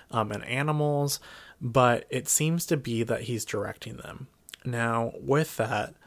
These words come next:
everything seems like it has kind of an intelligence and it knows what's going on. We see this right away when they capture the walker, um, or just the undead. Um, as soon as they do that, basically all of the undead w-,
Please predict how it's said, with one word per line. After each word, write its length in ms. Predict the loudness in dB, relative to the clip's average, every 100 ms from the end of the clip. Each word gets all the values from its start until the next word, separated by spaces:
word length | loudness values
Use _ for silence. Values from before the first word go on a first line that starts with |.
| -20 -20 _ _ _ _ _ _ _
everything 340 | 2 2 0 -2
seems 240 | -2 0
like 120 | 2
it 80 | 2
has 120 | -2
kind 240 | 0 -2 -2
of 80 |
an 80 | -6
intelligence 640 | -6 -6 -4 -4 -4 -4 -6
and 100 | -8
it 60 |
knows 240 | -6 -6 -6
what's 140 | -8
going 260 | -8 -8 -6
on. 220 | -8 -10 -16 -20 -6
We 120 | -4
see 140 | 0 0
this 200 | 0 2
right 180 | 4 4
away 340 | 4 2 2
when 340 | 0 -2 -4
they 100 | -4
capture 560 | -4 -2 -2 -2 -4 -4
the 340 | -4 -4 -2 2
walker, 460 | 2 2 -6 -10 -16 -20 -20 -20 -8
um, 440 | -6 -4 -4 -6 -12 _ -20 _ 0
or 120 | 0
just 180 | 0 -6
the 80 | -6
undead. 580 | -6 -6 -6 -8 -6
Um, 460 | -2 -2 -2 -6 -10 _
as 160 | -6 -2
soon 140 | 0
as 100 | 2
they 120 | 0
do 200 | 0 0 0
that, 300 | 0 -2 -8 -20 -20 _ _ _
basically 520 | 4 4 0 0 0 -4 2
all 220 | 4 4
of 60 | 2
the 80 |
undead 280 | 0 2 0
w-, 260 | 0 -8